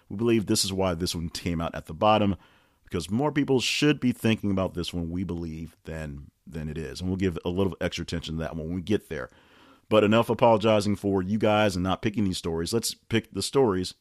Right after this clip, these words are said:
and go from there. Story at the number two hundred ten spot reads like this for the headline. "C N N settles Nick Sandmann's defamation lawsuit in Covington Catholic High School controversy."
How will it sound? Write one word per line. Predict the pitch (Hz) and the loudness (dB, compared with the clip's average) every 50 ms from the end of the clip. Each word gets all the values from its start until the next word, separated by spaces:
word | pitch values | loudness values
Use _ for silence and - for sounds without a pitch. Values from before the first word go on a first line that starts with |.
| - | -10
and | - 92 85 | -8 -6 -4
go | 95 87 85 | -2 -2 -4
from | - 85 90 | -2 -2 0
there. | 95 110 107 90 - - _ _ _ _ _ _ _ _ _ _ - | 2 2 4 2 2 -2 _ _ _ _ _ _ _ _ _ _ -14
Story | - - 165 180 196 185 170 | -4 2 4 6 8 8 8
at | 147 - | 6 6
the | 139 | 4
number | 127 135 135 131 120 113 | 2 4 4 4 4 2
two | - - - 156 | 0 0 0 2
hundred | 151 156 147 139 135 | 2 2 2 0 0
ten | - 156 143 151 160 | 2 2 2 2 2
spot | - - - 101 87 85 85 - - - - - - - - - _ _ _ _ - - | 0 -2 -2 0 0 0 0 -2 -4 -10 -16 -20 -20 -20 -20 -20 _ _ _ _ -14 -8
reads | 123 117 117 127 131 135 135 127 - - - 101 87 - - - - | -4 -2 0 2 4 4 4 4 2 0 -4 -6 -10 -16 -20 -16 -4
like | 98 104 110 107 - | 0 0 0 0 0
this | - 110 107 - | 0 0 0 0
for | - 101 | -2 -2
the | 98 101 | -2 2
headline. | 110 117 123 113 104 90 82 71 65 64 - _ _ _ _ _ _ - | 4 4 4 4 2 -2 -4 -6 -8 -12 -16 _ _ _ _ _ _ -6
"C | - - 156 | 0 4 4
N | 170 160 | 6 6
N | 160 151 143 | 6 4 4
settles | - 147 135 135 131 120 95 | 4 6 6 6 6 4 2
Nick | 98 98 104 120 135 - | 2 2 4 4 4 2
Sandmann's | - - - - 135 135 139 139 127 107 101 98 98 98 98 92 - - - - - _ - | 0 -2 0 2 2 4 4 4 4 4 4 2 2 2 0 -2 -4 -6 -12 -18 -20 _ 0
defamation | - 107 110 107 - 107 107 113 120 - 107 101 | 4 4 4 4 4 4 2 2 2 2 0 0
lawsuit | 101 98 95 - - 98 98 - - | 2 2 2 0 0 0 -2 0 0
in | 98 98 | -2 -2
Covington | - - 101 95 90 98 98 95 92 | 0 2 0 2 2 2 0 0 0
Catholic | - - 87 78 76 90 92 - | 0 -2 -2 -2 -2 -4 -8 -6
High | - 69 65 62 67 | -6 -4 -4 -4 -4
School | - - - 90 87 82 | -6 -6 -4 -4 -4 -4
controversy." | - 90 87 82 - 80 - 127 131 - - 82 76 | -2 -4 -4 -4 -2 0 2 2 2 2 0 -6 -8